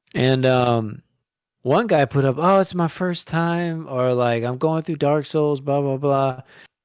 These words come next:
So I was like, "Hey, man, why don't you try parrying?"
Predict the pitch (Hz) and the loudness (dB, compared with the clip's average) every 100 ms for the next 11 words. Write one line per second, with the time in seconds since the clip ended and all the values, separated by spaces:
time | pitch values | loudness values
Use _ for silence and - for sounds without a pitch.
0 | _ - 139 143 139 156 302 226 151 151 | _ -6 2 4 4 2 4 4 4 0
1 | 151 156 _ _ 170 180 202 - 180 170 | -2 -6 _ _ -4 -2 -2 -6 -6 0
2 | 156 143 139 131 135 143 - _ _ - | 2 4 4 2 -2 -8 -20 _ _ -8
3 | 123 160 180 147 123 101 92 92 | -2 0 2 2 -2 -6 -14 -20